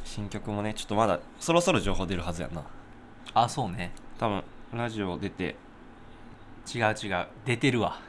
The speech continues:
Speaker 1: 出てるんか、そのところには。
Speaker 2: 出てるわ。
Speaker 1: まあまあまあ、楽しみにし-、楽しみじゃないな。
Speaker 2: い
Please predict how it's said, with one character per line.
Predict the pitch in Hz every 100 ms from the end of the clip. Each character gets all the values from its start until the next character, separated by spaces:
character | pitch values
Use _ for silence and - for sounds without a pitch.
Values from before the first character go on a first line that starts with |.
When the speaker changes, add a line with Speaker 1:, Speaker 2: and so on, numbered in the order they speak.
| -
Speaker 1:
出 | - 135
て | 156
る | 143
ん |
か、 | 98
そ | 92
の | 90
と | 101
こ | 104
ろ | 85
に | 78
は。 |
Speaker 2:
出 | 78
て |
る | -
わ。 | - - - - - - - -
Speaker 1:
ま | 131 107
あ |
ま | 104
あ |
ま | 90 -
あ、 | 95
楽 | 87
し |
み | 82
に | 73
し-、 | - - - - - -
楽 | 110 120
し |
み | 127
じ | 92
ゃ |
な | 92
い |
な。 |
Speaker 2:
い | 80